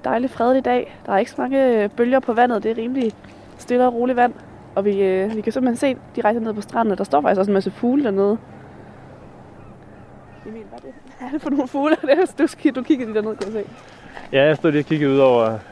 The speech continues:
Speaker 2: ned på, øh, stranden hernede. Der står en masse strandskader og rødben, som jo er vadefugle, og så er der en masse måger.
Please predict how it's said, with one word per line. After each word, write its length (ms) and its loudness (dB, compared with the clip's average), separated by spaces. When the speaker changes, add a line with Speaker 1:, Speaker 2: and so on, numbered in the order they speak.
Speaker 2:
ned 160 -2
på, 340 0
øh, 240 -4
stranden 380 -2
hernede. 220 -4
Der 60 -2
står 180 2
en 80 -2
masse 220 0
strandskader 640 -2
og 200 -4
rødben, 520 0
som 140 -6
jo 120 0
er 20 0
vadefugle, 580 0
og 60 0
så 60 0
er 60 4
der 80 0
en 80 -6
masse 220 -4
måger. 420 0